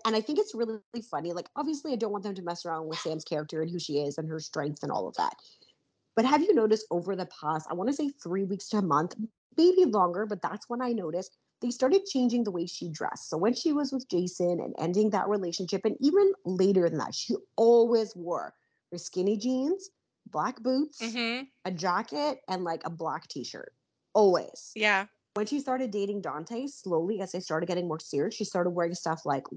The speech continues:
Speaker 1: wide leg jeans, a blouse that's loose. Today, she wore a printed dress. Do you find,
Speaker 2: Yeah.
Speaker 1: don't get mad at me,
Speaker 2: Mm-hmm.
Speaker 1: that they're dressing
Speaker 2: Okay.
Speaker 1: her like Lulu?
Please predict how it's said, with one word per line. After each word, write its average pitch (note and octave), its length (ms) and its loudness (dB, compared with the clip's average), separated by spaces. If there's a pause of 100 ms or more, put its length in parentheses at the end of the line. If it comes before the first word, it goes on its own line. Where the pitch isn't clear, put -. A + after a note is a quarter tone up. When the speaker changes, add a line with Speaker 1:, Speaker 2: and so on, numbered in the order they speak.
Speaker 1:
wide C3 200 -2
leg F#3 220 -2
jeans, G#3+ 600 2 (380)
a D#3 60 0
blouse C#3+ 520 2 (100)
that's G#3+ 280 -4
loose. - 360 4
Today, F#3+ 320 2
she C#4 180 2
wore D#3+ 500 4 (440)
a F#3+ 60 2
printed A3+ 880 2 (380)
dress. - 560 -4 (420)
Do G#3+ 160 6
you F4 200 10
find, A4 360 0
Speaker 2:
Yeah. A3+ 240 4 (520)
Speaker 1:
don't E3+ 180 -2
get B3+ 120 -2
mad C#4 180 -2
at F3+ 60 -6
me, A3 100 -6
Speaker 2:
Mm-hmm. A3 180 -4 (460)
Speaker 1:
that E3 180 -10
they're D3 140 -6
dressing F#3+ 420 -6
Speaker 2:
Okay. F#3+ 240 0
Speaker 1:
her D#3 200 -8 (460)
like C#3+ 380 -6
Lulu? C2+ 760 -8